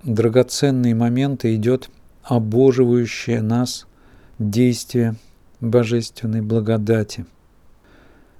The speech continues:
Идет постепенное очищение от страстного состояния и возрождение из ветхости нового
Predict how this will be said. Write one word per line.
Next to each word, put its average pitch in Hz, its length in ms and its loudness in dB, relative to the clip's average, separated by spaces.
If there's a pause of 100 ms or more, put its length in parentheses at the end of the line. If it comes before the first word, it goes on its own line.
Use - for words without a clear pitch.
(160)
Идет 135 320 0
постепенное 127 920 0
очищение 117 840 -2
от 104 100 -6
страстного 113 600 -4
состояния 113 840 -4 (1300)
и 147 120 2
возрождение 127 1000 2 (160)
из 107 240 -4
ветхости 113 720 -2 (840)
нового 117 680 0